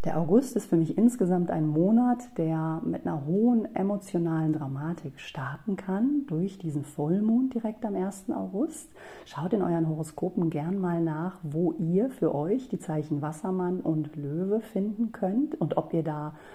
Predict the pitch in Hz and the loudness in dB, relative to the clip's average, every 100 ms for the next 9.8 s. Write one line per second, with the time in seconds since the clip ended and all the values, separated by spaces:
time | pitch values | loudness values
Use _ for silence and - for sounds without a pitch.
0 | - - 135 135 170 196 240 262 220 151 | -18 -8 -6 -2 -4 2 4 6 6 2
1 | 131 156 143 139 - 156 160 196 254 226 | 0 0 0 -4 -2 4 4 6 8 8
2 | 139 143 147 139 - 139 - 143 131 139 | 4 -2 -2 -2 -4 -8 -8 -8 -2 2
3 | 190 196 - 190 185 156 139 135 135 - | 2 2 0 0 2 -2 -4 -4 -6 -6
4 | 131 - - 170 233 - - 214 233 294 | -6 -6 -2 0 -2 0 0 4 6 4
5 | - - - - - - 143 196 190 190 | 0 -14 -20 -20 -16 -8 -4 0 2 0
6 | 185 185 180 175 165 165 160 165 170 160 | -2 -2 -2 0 0 0 0 2 2 0
7 | 160 160 156 156 135 - - 123 131 202 | 0 0 -2 -8 -14 -14 -10 -10 -6 -4
8 | 190 202 - 190 190 269 339 311 - - | -4 -4 -2 -2 2 4 4 0 -14 -18
9 | - - - - 175 196 262 311 | -18 -18 -12 0 2 6 8 8